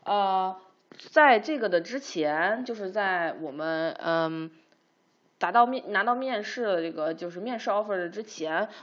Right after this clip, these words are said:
我们要先交一般的所有的设计类的，嗯，专业，我们都需要递交一个，就是，呃，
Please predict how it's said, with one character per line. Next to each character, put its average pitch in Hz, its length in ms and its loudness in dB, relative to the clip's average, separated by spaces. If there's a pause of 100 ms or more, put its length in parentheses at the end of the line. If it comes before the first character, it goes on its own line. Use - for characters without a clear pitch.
我 - 80 -14
们 170 160 -4
要 190 180 2
先 202 300 -6
交 196 160 0
一 214 160 -6
般 214 260 2
的 202 80 -2
所 175 220 -6
有 190 100 0
的 160 140 -8
设 202 180 -8
计 170 140 -8
类 165 180 -2
的， 107 380 -6
嗯， 143 420 -10 (840)
专 202 260 4
业， 214 200 -2 (320)
我 151 80 -10
们 175 160 -2
都 220 240 4
需 190 240 -2
要 170 280 6
递 175 220 -12
交 175 300 2
一 151 160 -4
个， 147 240 -4
就 139 100 -16
是， 151 320 -10
呃， 156 200 -8